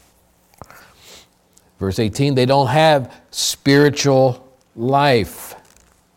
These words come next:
They are ignorant of the truth.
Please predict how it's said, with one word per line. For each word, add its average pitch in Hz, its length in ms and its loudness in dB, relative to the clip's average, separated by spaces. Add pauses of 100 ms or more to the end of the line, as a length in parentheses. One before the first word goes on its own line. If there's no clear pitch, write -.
(1120)
They 117 240 0
are 117 380 2 (340)
ignorant 127 760 -2 (1600)
of 107 180 -2
the 113 80 -4
truth. 151 760 0